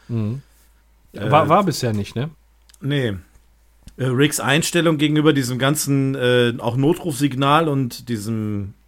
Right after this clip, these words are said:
Speaker 2: dieser, also er kann diese, diese Euphorie gar nicht so wirklich teilen, was darauf schließen lässt, dass bei Vindicators eins halt so Dinge passiert sind, die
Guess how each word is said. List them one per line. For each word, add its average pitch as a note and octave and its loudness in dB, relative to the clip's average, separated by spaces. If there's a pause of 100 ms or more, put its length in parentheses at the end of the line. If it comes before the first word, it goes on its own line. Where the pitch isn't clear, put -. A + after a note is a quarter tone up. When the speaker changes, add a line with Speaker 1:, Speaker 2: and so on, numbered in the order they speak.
(180)
Speaker 2:
dieser, G2+ -4
also G#2 -4
er A#2 -2
kann C#3 -2
diese, A#2+ -4
diese G2+ -6
Euphorie A#2+ -6
gar B2+ -4
nicht B2 -6
so A#2 -6
wirklich A#2 -12
teilen, C#3 -2 (500)
was A2 -6
darauf A#2 -2
schließen D3 -4
lässt, D#3 0
dass D3 -4
bei C#3+ -2
Vindicators D3 0
eins C#3+ 0
halt C3+ -4 (760)
so G#2 -8
Dinge A#2+ -4
passiert B2 -6
sind, B2 -10
die G#2+ -8